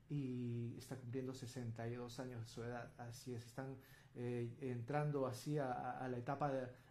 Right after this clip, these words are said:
de ser veteranos, pero caramba, qué gusto ver que sigan, eh, activos, qué gusto ver que,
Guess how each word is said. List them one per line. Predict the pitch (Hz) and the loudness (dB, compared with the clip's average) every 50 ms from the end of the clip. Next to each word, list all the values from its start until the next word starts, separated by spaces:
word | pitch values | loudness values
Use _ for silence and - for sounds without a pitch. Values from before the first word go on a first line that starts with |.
| - | -6
de | - 131 120 | -4 -2 0
ser | - 151 147 139 | 2 2 4 4
veteranos, | 139 139 139 135 131 143 147 147 143 143 143 120 - | 4 2 2 4 4 6 6 6 4 2 0 -2 -2
pero | - 135 127 123 120 | 0 0 2 0 0
caramba, | 117 131 127 135 139 131 131 131 131 123 120 - - - - - - 135 131 - | 0 0 2 2 2 2 0 0 0 -2 -2 -8 -12 -18 -10 -6 -6 -6 -6 -2
qué | - 160 151 | 2 4 6
gusto | 143 151 156 156 - - 156 151 143 143 147 - - - - - 160 | 6 6 4 4 4 4 4 6 6 4 0 -4 -8 -10 -10 -8 -4
ver | 156 131 156 151 147 | 0 2 2 2 2
que | 147 151 | 2 0
sigan, | - - 143 147 147 147 147 143 | 0 2 2 2 2 2 0 0
eh, | 143 143 | -2 -2
activos, | 135 135 123 123 - 208 202 190 165 170 165 170 | -2 -2 -4 0 4 6 8 8 8 8 6 4
qué | 160 | 4
gusto | 151 147 151 147 - - 143 | 4 4 4 2 2 2 2
ver | 143 143 143 143 143 | 4 4 2 2 2
que, | 151 143 139 131 135 - | 2 2 2 2 0 -4